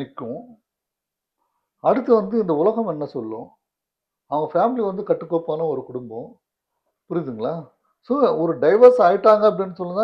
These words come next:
இவங்களுடைய, அந்த பொண்ணுடைய அப்பா அம்மாவும் வயசானவங்க, இவங்களுடைய அப்பா அம்மாவும் வயசானவங்க, வருத்தப்பட்டே செத்து போயிடுவாங்க.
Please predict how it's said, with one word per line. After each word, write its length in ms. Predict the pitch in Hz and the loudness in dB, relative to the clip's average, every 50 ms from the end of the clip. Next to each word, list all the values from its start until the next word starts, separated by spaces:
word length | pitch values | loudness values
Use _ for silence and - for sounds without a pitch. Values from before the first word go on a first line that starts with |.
| 220 | -4
இவங்களுடைய, 460 | 170 156 175 190 214 214 202 190 190 180 175 160 151 | -4 -6 -8 -6 -6 -4 -2 -2 -2 0 0 0 0
அந்த 100 | 147 147 - - | -2 -4 -8 -10
பொண்ணுடைய 320 | 170 180 208 220 208 202 170 156 | -10 -8 -6 -4 0 0 0 0
அப்பா 160 | - - 185 | 0 -4 -8
அம்மாவும் 280 | 185 180 175 190 190 156 | -8 -8 -10 -10 -8 -6
வயசானவங்க, 560 | 147 147 - - 147 131 120 113 110 110 117 131 160 - _ _ _ _ _ _ _ _ _ _ _ _ _ _ - | -6 -6 -6 -8 -10 -8 -10 -14 -16 -16 -16 -16 -16 -18 _ _ _ _ _ _ _ _ _ _ _ _ _ _ -8
இவங்களுடைய 300 | 170 220 254 240 220 208 196 | -6 -6 0 2 2 2 2
அப்பா 140 | 202 - 196 | 0 -2 -4
அம்மாவும் 360 | 190 185 185 180 185 190 175 | -4 -2 -4 -6 -4 -2 -2
வயசானவங்க, 500 | 156 - - 160 143 127 127 123 127 143 170 180 160 | -4 -2 -2 -4 -6 -4 -6 -8 -6 -8 -8 -6 -4
வருத்தப்பட்டே 640 | 151 180 226 226 - 262 - - 226 190 - 220 233 247 | -2 -4 -4 -4 -6 -10 -8 -8 -10 -8 -8 -8 -8 -8
செத்து 240 | 226 226 190 170 190 | -10 -14 -16 -16 -8
போயிடுவாங்க. 480 | 175 170 151 127 120 117 117 113 110 | -8 -8 -6 -6 -10 -12 -12 -14 -20